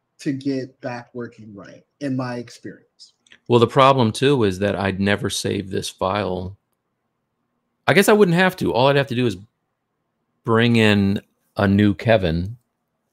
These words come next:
Speaker 2: right? I, I don't know. Let's see what happens. Let's, the hell.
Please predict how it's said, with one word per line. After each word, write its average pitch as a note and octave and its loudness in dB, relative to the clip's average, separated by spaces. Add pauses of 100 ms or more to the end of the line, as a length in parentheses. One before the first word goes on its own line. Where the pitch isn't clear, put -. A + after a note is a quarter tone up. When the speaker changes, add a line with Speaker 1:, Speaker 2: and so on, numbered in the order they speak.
(140)
Speaker 2:
right? G#2+ -2 (960)
I, - -6
I - -4
don't D2+ -6
know. E2+ -10 (420)
Let's A2 2
see A2+ -4
what E2+ -6
happens. D2+ -14
Let's, - -18 (320)
the G2+ -16
hell. F#2+ -12